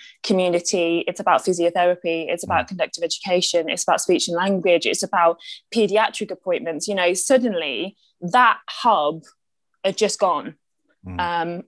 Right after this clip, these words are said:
Speaker 1: and, and, and at the beginning, I guess it didn't really feel like anybody knew how long it was gonna go on for. Um, and I think that was quite a daunting thing for parents. So, um,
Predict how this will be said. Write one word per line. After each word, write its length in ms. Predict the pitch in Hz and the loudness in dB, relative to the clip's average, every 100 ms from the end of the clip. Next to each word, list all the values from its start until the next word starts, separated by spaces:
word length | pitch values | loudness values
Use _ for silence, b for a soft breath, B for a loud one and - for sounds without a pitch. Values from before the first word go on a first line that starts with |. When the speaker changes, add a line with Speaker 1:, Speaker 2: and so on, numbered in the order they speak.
| - | 0
Speaker 1:
and, 180 | 185 - | 0 0
and, 160 | 226 226 | 0 2
and 260 | 240 233 | 2 4
at 100 | 247 | 4
the 80 | 277 | 2
beginning, 460 | 285 285 370 247 202 | 0 0 0 2 2
I 80 | 208 | 2
guess 240 | 277 254 | 0 -6
it 120 | - | -8
didn't 260 | 240 262 - | -4 -4 0
really 280 | 240 233 214 | 2 2 0
feel 640 | - 240 220 214 208 - _ _ _ 196 | -2 2 4 4 2 -2 _ _ _ 2
like 240 | 208 196 | 2 4
anybody 380 | 214 208 214 202 | 2 0 -4 -4
knew 300 | 202 202 196 | -2 -2 -4
how 200 | 196 175 | -4 -4
long 220 | 180 180 | -2 -4
it 100 | 175 | -6
was 120 | 175 | -6
gonna 140 | 180 170 | -4 0
go 180 | 165 160 | 0 0
on 120 | 160 | -4
for. 420 | - 147 147 180 - | 2 2 2 -2 -2
Um, 380 | 165 165 165 147 | 2 2 2 0
and 100 | 180 | 2
I 40 | 180 | 2
think 200 | 240 202 | 2 2
that 140 | 214 | 2
was 120 | 233 | 0
quite 240 | - 247 196 | 0 4 4
a 60 | |
daunting 540 | 185 185 175 185 175 175 _ - | 4 -2 -2 -4 -6 -8 _ 4
thing 400 | 156 151 170 - | 4 2 -6 -8
for 100 | - | -8
parents. 600 | - 151 131 139 147 - - | -4 -2 0 -2 -4 -6 -4
So, 460 | - 208 190 185 190 B B B B - | 2 6 8 8 4 B B B B 0
um, 400 | 208 202 202 | 4 6 4